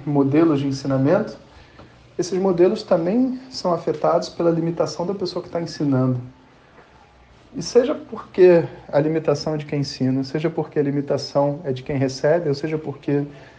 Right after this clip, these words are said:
o contexto cultural é diferente, a verdade é que o ensinamento, ele precisa tá em constante movimento. Pra se manter funcionando, ele tem que tá em constante movimento.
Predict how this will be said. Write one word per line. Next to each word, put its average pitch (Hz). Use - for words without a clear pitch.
o 139
contexto 151
cultural 139
é -
diferente, 139
a -
verdade 151
é 151
que 160
o 156
ensinamento, 151
ele 143
precisa 156
tá 156
em 160
constante 165
movimento. 143
Pra 120
se 139
manter 151
funcionando, 151
ele 139
tem 151
que 147
tá 143
em 147
constante 139
movimento. 117